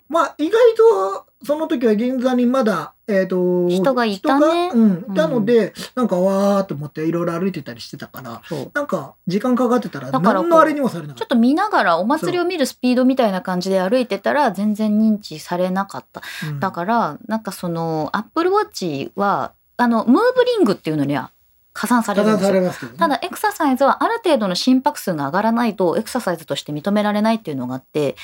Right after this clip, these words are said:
Speaker 2: で、私なんか心拍数があんまり上がらないタイプで。
Speaker 1: なんか、いつもブツブツ言われるんですよ。
Speaker 2: だって、みん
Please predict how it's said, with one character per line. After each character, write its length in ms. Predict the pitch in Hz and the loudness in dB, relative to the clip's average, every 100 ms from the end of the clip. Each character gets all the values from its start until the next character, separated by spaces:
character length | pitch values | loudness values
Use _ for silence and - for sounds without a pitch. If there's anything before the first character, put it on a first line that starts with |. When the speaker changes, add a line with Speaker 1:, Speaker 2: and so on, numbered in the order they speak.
| - | -8
Speaker 2:
で、 60 | 185 | -6
私 280 | 196 269 302 | -4 -2 0
な 80 | |
ん 80 | 311 | 0
か 60 | - | -2
心 200 | - 294 | 0 0
拍 180 | 359 - | -2 -2
数 140 | 220 | -4
が 140 | 156 | 0
あ 20 | 202 | 0
ん 40 | |
ま 80 | 233 | 2
り 60 | |
上 120 | 196 165 | 2 2
が 80 | |
ら 100 | 233 | 2
な 100 | 240 | 4
い 80 | 226 | 4
タ 160 | - 320 | 2 0
イ 40 | |
プ 160 | - 220 - | 0 -4 -4
で。 220 | 185 180 - - - - | -2 -2 -4 -12 -10 -2
Speaker 1:
な 80 | 208 | 0
ん 20 | |
か、 220 | 180 185 - - 269 | 0 -2 -6 -4 -2
い 100 | 294 | -2
つ 180 | - | 0
も 120 | 415 160 | 0 4
ブ 160 | 226 | 2
ツ 100 | 254 | 4
ブ 80 | 220 | 2
ツ 120 | 214 | 2
言 60 | 175 | 0
わ 80 | 170 | 0
れ 60 | |
る 140 | 160 147 | -2 0
ん 60 | |
で 60 | 151 | 0
す 40 | |
よ。 80 | 571 | 0
Speaker 2:
だ 40 | |
っ 40 | - | 0
て、 480 | - 269 208 147 - _ _ _ _ | 4 6 4 0 -6 _ _ _ _
み 60 | |
ん 20 | - | 2